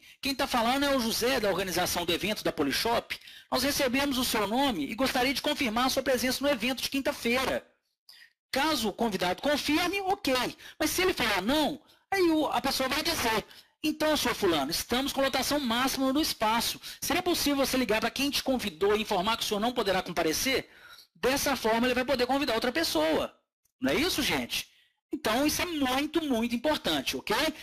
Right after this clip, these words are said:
Gerar esse compromisso. E o seu upline vai ter a maior boa vontade de te ajudar, pode ter certeza disso.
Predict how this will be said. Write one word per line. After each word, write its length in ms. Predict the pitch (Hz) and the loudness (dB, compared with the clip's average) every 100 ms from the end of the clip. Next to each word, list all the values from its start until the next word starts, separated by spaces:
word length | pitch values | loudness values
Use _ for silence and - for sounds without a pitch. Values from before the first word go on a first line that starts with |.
| - | -12
Gerar 440 | - - 208 202 262 | -4 -2 0 0 0
esse 220 | - - - | -2 -6 -6
compromisso. 1040 | - 294 311 311 302 240 240 220 - 123 - - | -2 0 0 0 2 2 2 0 -4 -10 -20 -8
E 60 | 269 | -4
o 20 | |
seu 260 | - 277 302 | -2 0 0
upline 440 | 302 269 226 269 | 0 -2 0 0
vai 120 | 294 | 0
ter 80 | 285 | 0
a 80 | 269 | 0
maior 220 | 247 285 | 2 2
boa 200 | 330 339 | 2 2
vontade 520 | 349 392 - 240 240 | 2 0 0 -2 -2
de 100 | 247 | -2
te 140 | - 302 | 0 0
ajudar, 400 | 320 359 269 233 | 2 2 0 -2
pode 260 | - 196 | 0 0
ter 140 | 185 208 | 0 0
certeza 420 | 220 208 240 302 | 0 0 0 2
disso. 320 | 311 226 - | 0 0 -2